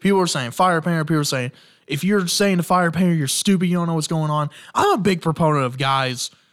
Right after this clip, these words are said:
who played for the school coming back to coach for him.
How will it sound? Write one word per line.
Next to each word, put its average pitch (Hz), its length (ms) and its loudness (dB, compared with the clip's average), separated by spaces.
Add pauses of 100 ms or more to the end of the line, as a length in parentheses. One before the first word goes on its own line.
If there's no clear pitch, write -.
(280)
who 170 120 0
played 156 320 2
for 151 60 -4
the 139 80 2
school 135 260 0
coming 143 300 0
back 123 220 -2
to 110 60 -14
coach 113 320 -10
for 87 180 -18
him. 82 120 -20